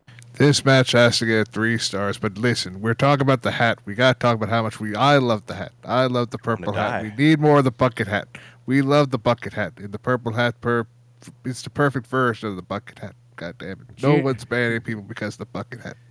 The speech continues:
Speaker 3: No one likes the Jake Hager hat except Chris Jericho. It's his shitty fucking idea. Every time A E W does a Jericho idea, you can tell it's his.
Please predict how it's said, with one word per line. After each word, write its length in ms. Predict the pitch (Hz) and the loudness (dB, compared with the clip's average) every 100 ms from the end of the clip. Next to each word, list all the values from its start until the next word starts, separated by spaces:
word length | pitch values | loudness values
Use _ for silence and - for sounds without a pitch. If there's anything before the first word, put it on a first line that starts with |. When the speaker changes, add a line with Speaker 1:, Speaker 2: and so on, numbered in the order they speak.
| _ | _
Speaker 3:
No 260 | 107 135 180 | -6 0 2
one 280 | 220 233 | 4 2
likes 380 | 208 208 190 - | 4 2 2 -4
the 160 | - 170 | -6 -6
Jake 280 | 139 170 170 | -4 -6 -2
Hager 260 | 185 185 | -2 0
hat 180 | 175 180 | 2 0
except 300 | 170 - - | -2 -6 -8
Chris 220 | - 160 | -8 -10
Jericho. 640 | - 139 127 123 123 113 117 _ _ _ _ | -6 -4 -4 -6 -8 -8 -12 _ _ _ _
It's 220 | 151 151 - | -8 -8 0
his 320 | 214 233 226 | 4 4 2
shitty 480 | - 202 202 202 196 | -4 -2 0 0 -2
fucking 380 | 202 185 190 - - | -2 -2 -4 -10 -10
idea. 520 | 180 165 139 131 127 - _ _ - | -6 -6 -4 -6 -8 -10 _ _ -6
Every 300 | 165 190 240 | -4 -2 0
time 300 | 254 254 240 | 2 2 4
A 140 | 240 | 2
E 40 | 233 | 4
W 300 | 226 226 214 | 2 2 0
does 200 | 202 175 | 0 -2
a 40 | |
Jericho 480 | - 185 185 214 208 | 0 2 2 2 2
idea, 480 | 202 196 202 208 190 | 4 2 0 0 -2
you 120 | 165 151 | -6 -6
can 160 | 160 | -8
tell 260 | - 160 151 | -4 -4 -4
it's 120 | 135 | -6
his. 420 | 127 98 87 - | -10 -10 -12 -18